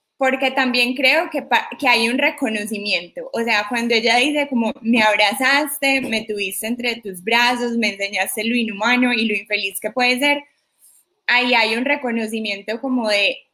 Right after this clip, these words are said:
"Sí, o sea, estuve en una relación violenta, pero ya la superé".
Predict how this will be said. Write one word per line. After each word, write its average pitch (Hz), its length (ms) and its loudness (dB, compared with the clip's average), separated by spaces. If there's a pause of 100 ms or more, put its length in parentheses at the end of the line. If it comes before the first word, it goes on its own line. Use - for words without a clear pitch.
(280)
"Sí, 214 320 -2
o 196 80 -2
sea, 208 160 2
estuve 220 380 0
en 233 100 0
una 269 180 2
relación 202 560 -2
violenta, 269 880 0 (760)
pero 233 220 2
ya 196 200 2
la 190 180 0
superé". 254 540 0